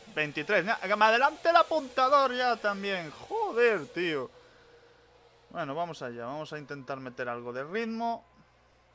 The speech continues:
Porque es que no, no encuentro el punto de este gran premio. No, se ve que no es, no es mi gran premio, ¿no?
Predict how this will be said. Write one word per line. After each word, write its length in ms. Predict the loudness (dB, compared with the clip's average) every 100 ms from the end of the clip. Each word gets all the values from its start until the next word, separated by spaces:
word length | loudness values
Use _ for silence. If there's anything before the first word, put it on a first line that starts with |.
| _
Porque 320 | -12 -10 -14
es 140 | -14
que 120 | -14 -14
no, 540 | -12 -10 -8 -6 -8
no 180 | -10 -12
encuentro 560 | -12 -8 -8 -8 -10
el 80 | -12
punto 640 | -12 -10 -8 -10 -10 -10 -12 -20 -20 -14
de 200 | -12 -12
este 260 | -12 -12
gran 320 | -8 -8 -8 -12
premio. 560 | -10 -10 -8 -12 -16 -20 _ _ _ _ _ _ _ _ _ _ _ _ _ _ _ _
No, 640 | -16 -12 -10 -8 -8 -10
se 160 | -14 -12
ve 140 | -12
que 100 | -12
no 120 | -12 -14
es, 500 | -14 -20 -20 -20 -20
no 180 | -16 -16
es 100 | -14
mi 120 | -12
gran 260 | -8 -8 -10
premio, 360 | -14 -14 -16
¿no? 140 | -16